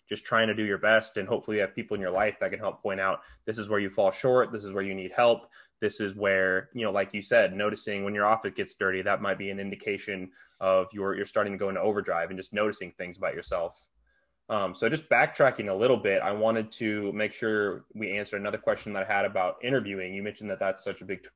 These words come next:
part of your job. And so I'm curious how you go about trying to get good information or the right information, if you can even say that going into it. There's probably some stuff that you just come upon sometimes that you're really glad that came up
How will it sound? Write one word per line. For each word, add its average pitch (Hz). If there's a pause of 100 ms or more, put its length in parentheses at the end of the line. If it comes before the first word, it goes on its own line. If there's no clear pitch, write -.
part 104
of 98
your 95
job. 98 (340)
And 113
so 107
I'm 117
curious 156
how 123
you 113
go 113
about 107
trying 110
to 107
get 104 (300)
good 131
information 107
or 107
the 101
right 110
information, 101
if 98
you 107
can 107
even 101
say 110
that 92
going 101
into 110
it. 90
There's 98
probably 101
some 104
stuff 101
that 98 (340)
you 110
just 104
come 107
upon 101
sometimes 98
that 107
you're 95
really 98
glad 117
that 101
came 101
up 95